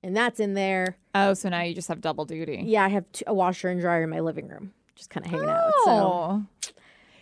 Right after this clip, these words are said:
Speaker 2: Yes. So there's a lot of things that need to be done before you're inviting people over, is what
Speaker 1: Yes.
Speaker 2: you're saying. <laughs>
Speaker 1: And I have to figure out where I'm gonna put everything. And then I decided, 'cause I'm a s-, frickin' dumbass,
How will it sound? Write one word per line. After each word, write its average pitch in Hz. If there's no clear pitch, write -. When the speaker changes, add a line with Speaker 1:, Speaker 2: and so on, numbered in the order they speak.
Speaker 2:
Yes. -
So -
there's 262
a 277
lot 254
of 427
things 359
that 339
need 311
to 311
be 302
done 226
before 226
you're 233
inviting 208
people 190
over, 165
is -
what 170
Speaker 1:
Yes. 180
Speaker 2:
you're -
saying. 196
<laughs> -
Speaker 1:
And 233
I 240
have 247
to -
figure 254
out 220
where 202
I'm 185
gonna 190
put 370
everything. 302
And 240
then 226
I 220
decided, 214
'cause 202
I'm 190
a -
s-, -
frickin' 175
dumbass, 175